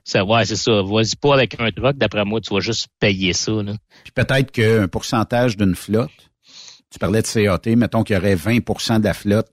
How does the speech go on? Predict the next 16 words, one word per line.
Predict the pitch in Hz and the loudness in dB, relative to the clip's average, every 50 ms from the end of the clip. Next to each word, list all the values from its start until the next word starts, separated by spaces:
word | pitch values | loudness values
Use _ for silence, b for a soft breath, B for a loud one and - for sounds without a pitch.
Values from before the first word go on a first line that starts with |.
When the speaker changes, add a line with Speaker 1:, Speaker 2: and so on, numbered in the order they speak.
| _ | _
Speaker 2:
qui | - - 107 101 | -8 -2 0 2
est | 104 107 107 98 b b b b b b b - | 2 2 0 0 b b b b b b b -14
sous, | - - - - 110 104 104 104 107 101 98 92 | -12 -12 -8 -2 0 2 2 4 4 4 4 4
euh, | 92 87 85 - | 2 2 0 0
entretien | 110 95 - - 104 - - - 113 107 | -2 -4 -2 -4 -6 -6 -4 -2 -2 -2
comme | - 107 95 90 | -2 -2 -4 -4
ça, | - - 110 107 113 113 - | -6 -2 0 0 0 0 -2
puis | - 104 98 | -2 -2 -2
l'autre | 95 101 107 107 113 107 - | 0 2 2 2 2 0 0
qu'on | - 104 92 | 0 -2 -2
continue, | - - 110 101 - - - - 104 107 120 123 | 0 0 0 0 0 -2 -2 0 2 2 4 2
voir, | 104 85 98 104 107 113 117 117 | 0 0 0 2 2 4 2 2
puis | 101 - 98 | 0 -4 -4
là, | 98 110 | -2 0
on | 110 101 | 0 0
calcule | - - 101 95 - - - 113 117 113 110 98 | 0 -2 -4 -4 -4 -2 0 2 2 2 2 0